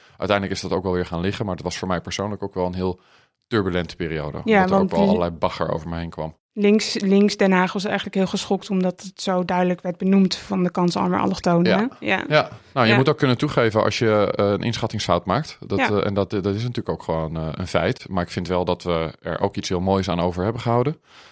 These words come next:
Speaker 1: En dat is uiteindelijk dat we echt de, het thema groei van de stad hebben kunnen agenderen. Met een hele mooie werkbespreking, met allemaal specialisten daarna of daarbij. Eh, en zelfs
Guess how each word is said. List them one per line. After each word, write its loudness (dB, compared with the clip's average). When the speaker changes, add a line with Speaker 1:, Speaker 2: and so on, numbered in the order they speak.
Speaker 1:
En -10
dat 2
is -8
uiteindelijk -2
dat -4
we -6
echt -8
de, -4
het -8
thema 0
groei -2
van -4
de -4
stad -2
hebben -2
kunnen -4
agenderen. -4
Met -6
een -4
hele -2
mooie 0
werkbespreking, -2
met -4
allemaal -4
specialisten -4
daarna -2
of -12
daarbij. 2
Eh, 0
en 0
zelfs 2